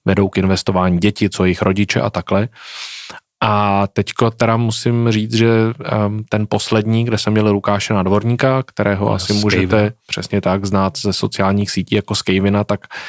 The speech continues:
Speaker 1: ten nám teda hodně zamával jako ze čteností, protože to je muž, který s trochu nadsázky můžeme říct, že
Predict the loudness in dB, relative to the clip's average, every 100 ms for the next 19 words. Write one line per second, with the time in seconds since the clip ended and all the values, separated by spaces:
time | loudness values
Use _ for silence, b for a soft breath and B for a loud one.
0 | B B B _ -2 0 2 2 0 0
1 | 2 2 2 2 2 2 2 2 0 0
2 | -2 -2 0 0 -2 -2 0 0 -2 B
3 | B B B _ _ -4 -4 -2 0 2
4 | 2 2 4 4 2 -2 _ 0 2 2
5 | 2 2 0 -2 -6 -6 0 2 2 2
6 | 2 0 -4 _ _ -16 B B _ _
7 | _ _ _ -20 -20 _ _ _ _ _
8 | -16 -4 -2 2 2 2 2 0 0 0
9 | 2 2 2 0 2 2 2